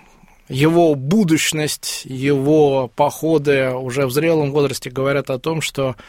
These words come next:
наверное, как подросток он получал в основном воинскую науку, да?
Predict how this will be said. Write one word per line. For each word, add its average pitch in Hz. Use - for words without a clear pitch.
наверное, 175
как -
подросток 160
он 147
получал 156
в 135
основном 156
воинскую 131
науку, 120
да? 160